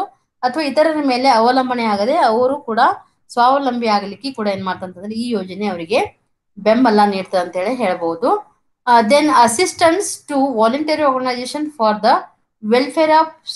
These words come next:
O B Cs. ಅಂದ್ರೆ ಸಾಮಾನ್ಯವಾಗಿ ಯಾರು ಬುಡಕ-, ಆ, ಹಿಂದುಳಿದ ವರ್ಗದವರಿಗೆ ಆಗಿ ಕೆಲಸ ಮಾಡ್ತಕ್ಕಂಥ ಸ್ವಯಂ ಸೇವಾ ಸಂಸ್ಥೆಗಳದಾವಲ್ಲ,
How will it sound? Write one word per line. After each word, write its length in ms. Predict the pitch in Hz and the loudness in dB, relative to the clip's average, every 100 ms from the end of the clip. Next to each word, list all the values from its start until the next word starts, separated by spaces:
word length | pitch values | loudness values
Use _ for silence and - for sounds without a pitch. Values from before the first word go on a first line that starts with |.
| - 233 | -4 -2
O 120 | 220 | 0
B 40 | |
Cs. 540 | 226 220 185 170 - _ 214 | -2 -4 -6 -8 -14 _ -10
ಅಂದ್ರೆ 200 | 254 359 | -10 -4
ಸಾಮಾನ್ಯವಾಗಿ 1000 | 277 269 294 285 240 214 359 403 _ _ _ 214 | 0 0 0 -2 -2 -2 -4 -6 _ _ _ -2
ಯಾರು 500 | 220 226 277 330 339 | 4 4 4 2 -2
ಬುಡಕ-, 480 | 247 240 240 269 | -2 -2 0 2
ಆ, 640 | 226 208 190 175 180 180 180 | 2 2 2 0 -2 -2 -2
ಹಿಂದುಳಿದ 380 | 170 262 302 302 | -4 -4 0 0
ವರ್ಗದವರಿಗೆ 640 | 277 277 269 262 262 254 | 0 0 0 0 -2 -2
ಆಗಿ 220 | 247 240 262 | -4 -4 -6
ಕೆಲಸ 260 | 220 214 240 | -8 -6 -4
ಮಾಡ್ತಕ್ಕಂಥ 580 | 226 220 226 220 220 | -4 -4 -6 -6 -4
ಸ್ವಯಂ 380 | 254 262 214 240 | -6 -4 -6 -6
ಸೇವಾ 260 | 240 214 220 | -6 -4 -4
ಸಂಸ್ಥೆಗಳದಾವಲ್ಲ, 800 | 220 208 208 208 196 180 175 | -2 -4 -4 -4 -2 -2 -2